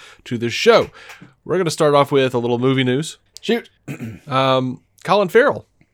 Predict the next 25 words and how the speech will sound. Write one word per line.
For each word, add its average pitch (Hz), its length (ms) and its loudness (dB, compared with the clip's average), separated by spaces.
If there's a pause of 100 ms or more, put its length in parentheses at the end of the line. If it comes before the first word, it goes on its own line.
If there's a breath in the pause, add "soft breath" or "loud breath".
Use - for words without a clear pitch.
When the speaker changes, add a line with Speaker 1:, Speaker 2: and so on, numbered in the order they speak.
(160)
Speaker 1:
was 127 160 -6
talking 123 380 -2
to 120 360 -4
G 123 200 -4
M 117 100 -2
A 117 100 0
News 110 240 -2
Online, 104 400 -4 (640 soft breath)
and 117 100 -6
they 131 140 0
asked 135 360 0
him 135 280 0
how 135 280 4
it 123 100 -6
felt 123 200 0
getting 127 300 -2
into 123 560 -4
the 117 80 -6
costume 160 400 -6
for 120 100 -14
the 113 100 -6
first 110 280 -6
time. 107 220 -6
He 127 160 -8
says, 131 240 -8